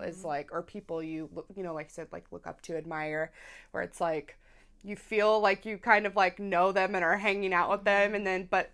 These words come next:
Speaker 1: that's not, I mean, I have people say it to me, too. They're like, "I listen to your podcast all the time, and I feel like
Speaker 2: Yeah.
Speaker 1: I'm, like, hanging out with you, but, like, I've never actually met you," and I'm like, "That's great. That's,
Speaker 2: That's
Speaker 1: like, what I want it
Speaker 2: amazing.
Speaker 1: to be."
Speaker 2: It's so cool. I feel like, like, it's,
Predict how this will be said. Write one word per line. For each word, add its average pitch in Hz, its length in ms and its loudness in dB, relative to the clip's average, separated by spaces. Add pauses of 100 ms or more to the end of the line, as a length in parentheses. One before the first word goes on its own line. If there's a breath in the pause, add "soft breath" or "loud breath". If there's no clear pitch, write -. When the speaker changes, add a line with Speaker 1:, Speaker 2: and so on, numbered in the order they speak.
Speaker 1:
that's 190 280 0
not, 190 320 4 (320)
I 240 100 8
mean, 285 140 6
I 262 60 10
have 285 200 8
people 285 240 0
say 262 200 2
it - 80 -2
to - 100 -12
me, 208 100 0
too. 247 220 -4
They're 202 100 -4
like, 214 160 -6
"I 294 40 -6
listen 392 260 -8
to 359 60 -4
your 349 80 -6
podcast 359 460 -12
all 330 120 -6
the 339 80 -10
time, 339 400 -6
and 294 80 -4
I 254 100 -2
feel 254 180 -4
like 320 180 0
Speaker 2:
Yeah. 302 60 0
Speaker 1:
I'm, 294 120 -2
like, 285 160 -2
hanging 320 320 -2
out 311 180 4
with 311 140 -6
you, 302 260 0
but, 269 160 4
like, 254 160 2
I've 277 160 4
never 285 220 2
actually 359 380 4
met 294 260 0
you," 320 140 2
and 311 100 4
I'm 285 60 0
like, 277 200 0 (260 loud breath)
"That's 392 240 10
great. 403 460 4
That's, 262 240 8
Speaker 2:
That's - 20 -2
Speaker 1:
like, 285 280 2
what 262 120 4
I 262 100 4
want 247 220 4
it 294 100 -2
Speaker 2:
amazing. - 180 -6
Speaker 1:
to 175 40 -12
be." 175 380 -4 (220 soft breath)
Speaker 2:
It's 254 180 -14
so 302 240 -10
cool. 277 120 -14
I 220 120 -10
feel 240 140 -18
like, 233 160 -16 (340)
like, 208 200 -18
it's, 202 200 -20